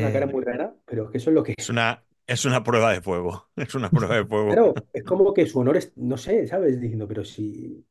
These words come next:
Speaker 1: que como Dios, que gente muy honorable y que cómo no va a pagar, que lo que tú quieras, pero firma un pu-, puto papel diciendo que me va a pagar por lo menos". <laughs>
Speaker 2: Esto en España no pasa.
Speaker 1: No, no,
Speaker 3: Lo
Speaker 1: no,
Speaker 3: que
Speaker 1: no,
Speaker 3: sí que
Speaker 1: no.
Speaker 3: te puedo, lo que sí que te puedo decir en mi, en mi, bueno, mi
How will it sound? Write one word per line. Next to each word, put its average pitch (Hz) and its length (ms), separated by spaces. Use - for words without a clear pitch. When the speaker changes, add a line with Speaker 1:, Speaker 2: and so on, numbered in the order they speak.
Speaker 1:
que - 140
como 104 320
Dios, 156 140
que 160 100
gente 165 220
muy 165 100
honorable 214 560
y 170 100
que 127 120
cómo 156 200
no 156 120
va 131 80
a - 40
pagar, 160 360
que 107 80
lo 104 100
que 104 140
tú 113 140
quieras, - 220
pero - 120
firma 127 240
un 135 100
pu-, 139 300
puto 147 220
papel 143 320
diciendo 147 300
que - 100
me - 80
va - 80
a - 60
pagar - 260
por - 100
lo 117 80
menos". - 440
<laughs> - 540
Speaker 2:
Esto 131 260
en 123 80
España 113 360
no 101 120
pasa. - 280
Speaker 1:
No, 143 140
no, 139 120
Speaker 3:
Lo 139 100
Speaker 1:
no, - 20
Speaker 3:
que 127 60
Speaker 1:
no, - 20
Speaker 3:
sí 127 120
que 175 80
Speaker 1:
no. - 20
Speaker 3:
te 180 100
puedo, 180 260
lo 123 120
que 113 100
sí 139 120
que 156 80
te 156 100
puedo 147 140
decir 131 300
en 127 180
mi, 101 400
en 101 180
mi, 95 560
bueno, - 240
mi 90 560